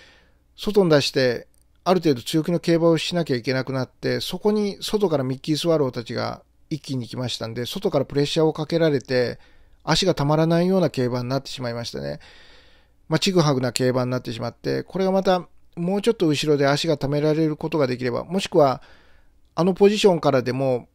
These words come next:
もうちょっとトミケンスラーバがスッとペースメイク、競馬に、競馬の流れに乗ってくれてれば、湘南バッハも足が溜まって末脚を生かすことができたかなっていう感じで、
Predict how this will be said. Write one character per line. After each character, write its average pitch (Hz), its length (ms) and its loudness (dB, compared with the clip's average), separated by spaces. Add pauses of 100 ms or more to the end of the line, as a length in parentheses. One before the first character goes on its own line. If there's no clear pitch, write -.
(200)
も 165 160 -2
う 196 40 -2
ち 233 80 -4
ょ - 20 -4
っ - 20 -4
と 180 100 -8
ト 160 100 -8
ミ 165 100 -2
ケ 170 120 2
ン 151 60 0
ス 165 80 -2
ラ 160 120 2
ー - 20 4
バ 131 100 -2
が 120 100 -4
ス 160 160 -4
ッ - 20 -8
と 120 360 -2 (640)
ペ 156 100 2
ー 147 40 2
ス 147 100 -2
メ 147 100 2
イ 123 60 -4
ク、 - 280 -10 (640)
競 156 160 2
馬 147 160 6
に、 151 260 -2 (240)
競 156 140 2
馬 147 120 6
の 147 220 2
流 160 80 4
れ 147 80 6
に 123 80 -4
乗 127 80 -2
っ - 40 -6
て - 140 -4
く 156 100 -6
れ 170 120 0
て 165 140 0
れ 170 100 0
ば、 131 360 2 (420)
湘 - 220 0
南 147 200 2
バ 139 100 2
ッ - 40 -4
ハ 127 120 -8
も 120 240 -6
足 139 160 -2
が 131 80 0
溜 123 120 -4
ま 131 100 -2
っ 131 80 -6
て 156 200 -4
末 139 200 -2
脚 139 240 0
を 131 60 -2
生 127 60 -8
か 143 120 -2
す - 80 -6
こ 131 120 -8
と 123 60 -8
が 113 80 -6
で 131 120 -4
き - 60 -14
た 123 100 -4
か 120 100 -6
な 139 160 0
っ - 60 -16
て - 80 -8
い 135 60 0
う 120 80 -2
感 120 160 -4
じ 120 100 -10
で、 123 260 -4